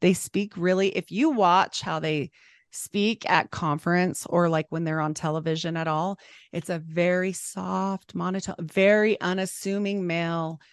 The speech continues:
very unassuming male presentation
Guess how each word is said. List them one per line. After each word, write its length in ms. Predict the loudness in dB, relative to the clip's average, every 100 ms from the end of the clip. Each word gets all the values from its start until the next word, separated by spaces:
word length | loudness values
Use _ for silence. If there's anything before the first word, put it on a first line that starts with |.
| _ _ _ -10
very 560 | -4 4 6 6 4 0
unassuming 600 | -4 -6 -8 -8 -6 -6
male 220 | -4 -6
presentation 960 | -6 -8 -6 -8 -6 -6 -6 -8 -12